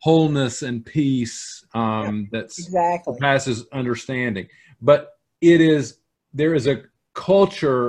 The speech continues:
Speaker 1: of, part of that tension of deception.
Speaker 2: Right.
Speaker 1: That,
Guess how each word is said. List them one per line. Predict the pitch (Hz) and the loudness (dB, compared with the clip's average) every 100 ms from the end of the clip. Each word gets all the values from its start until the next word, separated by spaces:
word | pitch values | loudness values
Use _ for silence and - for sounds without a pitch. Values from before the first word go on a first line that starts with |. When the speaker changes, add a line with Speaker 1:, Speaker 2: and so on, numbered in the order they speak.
| - - | -4 -2
Speaker 1:
of, | 123 120 117 - | 2 2 0 -2
part | 143 143 | 0 0
of | 120 | 2
that | 120 110 - | 0 0 -4
tension | 156 147 127 113 113 | -10 -8 -6 -8 -2
of | 139 139 | 0 0
deception. | 117 120 - 170 165 165 - 90 104 - _ 165 | -2 -6 -2 0 0 -4 -10 -10 -12 -18 _ -10
Speaker 2:
Right. | 160 143 - _ _ _ _ - | -8 -8 -10 _ _ _ _ 2
Speaker 1:
That, | 147 | 4